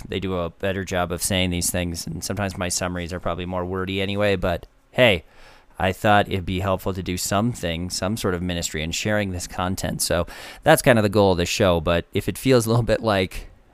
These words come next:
"Wait, what, what did they say there? I, I, I didn't really get that." Well,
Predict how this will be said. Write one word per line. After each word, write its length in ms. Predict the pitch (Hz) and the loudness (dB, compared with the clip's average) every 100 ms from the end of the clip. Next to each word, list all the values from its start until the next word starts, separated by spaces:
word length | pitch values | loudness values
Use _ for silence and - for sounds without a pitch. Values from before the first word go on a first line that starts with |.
| - | -4
"Wait, 220 | 110 95 | 0 0
what, 220 | 95 101 - - - | 0 -2 -4 -18 -6
what 100 | - | 0
did 100 | 131 | 4
they 120 | 147 | 6
say 220 | 143 139 151 | 6 4 6
there? 240 | 156 143 | 6 6
I, 140 | 104 - | 6 4
I, 340 | 98 104 101 - | 4 6 4 4
I 120 | 107 | 2
didn't 160 | 113 113 | 2 0
really 160 | 107 | 0
get 180 | 113 110 | 0 0
that." 220 | 92 78 | -2 0
Well, 320 | 107 107 104 | 4 4 4